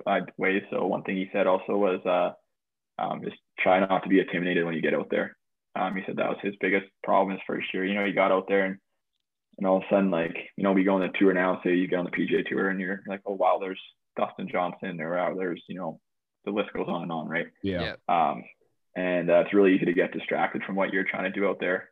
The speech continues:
Speaker 1: Um, I think I, I think it was Faraday was on the other day on the T V, and, um, Koepka was on there talking about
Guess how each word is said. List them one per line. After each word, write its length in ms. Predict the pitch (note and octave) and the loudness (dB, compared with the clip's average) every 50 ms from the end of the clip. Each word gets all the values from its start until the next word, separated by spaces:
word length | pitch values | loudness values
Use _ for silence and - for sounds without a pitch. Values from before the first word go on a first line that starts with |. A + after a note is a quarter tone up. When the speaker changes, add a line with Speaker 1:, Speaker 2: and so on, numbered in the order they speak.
| _ - | _ -4
Speaker 1:
Um, 360 | F2+ F2 F2 F2+ F2 F2+ - _ _ _ _ _ _ _ _ _ _ _ _ _ _ - | -2 -2 -2 -2 -4 -8 -12 _ _ _ _ _ _ _ _ _ _ _ _ _ _ -20
I 40 | - _ _ - | -20 _ _ 0
think 120 | - D#3 | 4 6
I, 120 | C3 A#2 G#2+ | 6 6 6
I 60 | - | 6
think 140 | - - C3 | 4 2 2
it 40 | D#3 | 2
was 100 | C3+ - - - | 0 -2 -2 -4
Faraday 280 | - D#2+ F2 F2 F2+ F#2 | -4 -2 0 0 0 -2
was 140 | F2+ E2+ F#2 | -2 -4 -4
on 140 | E2+ E2 | -6 -8
the 60 | E2+ E2 | -6 -6
other 120 | E2+ E2+ | -4 -2
day 80 | E2+ F2 | -2 -2
on 80 | F2 F2 | -2 -4
the 80 | E2 | -6
T 180 | E2 - F2 D#2+ | -6 -4 -4 -2
V, 200 | D#2+ E2+ E2+ E2+ | -2 -2 -2 -4
and, 200 | E2+ E2+ F2 - - - | -4 -6 -6 -8 -10 -10
um, 240 | E2 D#2+ D#2 D#2 - | -8 -8 -8 -8 -6
Koepka 300 | - E2 - - - F#2 | -4 -4 -4 -2 0 -2
was 160 | F2+ E2+ F2+ | 0 0 0
on 140 | E2+ E2+ F2 | 0 0 -2
there 120 | E2+ - | -4 -2
talking 360 | - D2+ D#2 - - - F2+ | 0 0 0 0 0 -2 -2
about 260 | F#2 F2 E2+ E2+ - | 0 2 2 2 0